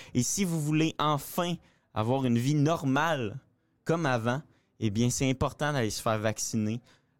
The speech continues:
Donc, pensez pas juste à vous, mais à tout le monde. Euh, donc, cette semaine, nous avons reçu pour la deuxième fois Alex Rousseau et Serge Jean-Baptiste. Donc, deux personnes, euh,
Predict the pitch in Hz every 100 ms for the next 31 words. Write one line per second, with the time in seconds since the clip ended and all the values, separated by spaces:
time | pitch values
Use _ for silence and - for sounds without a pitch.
0 | _ 107 117 113 - - _ _ - 139
1 | 156 143 135 143 143 135 120 101 113 139
2 | _ _ 107 113 107 113 135 _ _ _
3 | - 147 107 92 - - - - - _
4 | - - - 113 123 131 135 135 143 156
5 | 151 - 262 - 190 170 185 196 131 107
6 | 139 _ - 110 110 123 139 147 170 -
7 | 320 - 147 135 139 226 226 147 143 151
8 | 170 - _ - - 185 220 - - 151
9 | 151 - 156 - _ 151 120 - 208 160
10 | 139 123 202 160 117 - 110 - - -
11 | _ _ - - 113 117 117 117 196 233
12 | - 135 - - 156 160 151 127 - 110
13 | 110 107 107